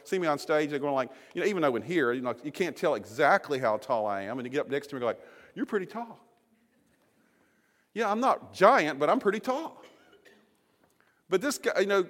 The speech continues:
Zacchaeus was short, he said. He could not see over the crowd. He had a problem. You know, I've noticed that about being tall is an advantage when you get in the crowd.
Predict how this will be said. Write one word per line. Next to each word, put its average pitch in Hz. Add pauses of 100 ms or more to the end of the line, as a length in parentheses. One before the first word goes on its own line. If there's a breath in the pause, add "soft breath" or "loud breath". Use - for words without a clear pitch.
(140)
Zacchaeus 226
was 190
short, 208
he 208
said. 214
He 196
could 175
not 180
see 190
over 208
the 208
crowd. 262
He 240
had 269
a 254
problem. 285 (680 soft breath)
You 233
know, 262
I've 285
noticed 277
that 202
about 170
being 247
tall 247
is 226
an 240
advantage 214
when 208
you 202
get 214
in 165
the 180
crowd. 196